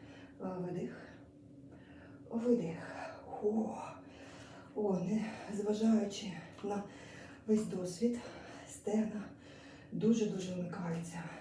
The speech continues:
таким чином. Поїхали. Остання десяточка. Раз. Два. Три. Якщо вам подобається,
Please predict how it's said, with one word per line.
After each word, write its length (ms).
таким 320
чином. 380
Поїхали. 440
Остання 360
десяточка. 520
Раз. 460
Два. 560
Три. 460
Якщо 240
вам 180
подобається, 520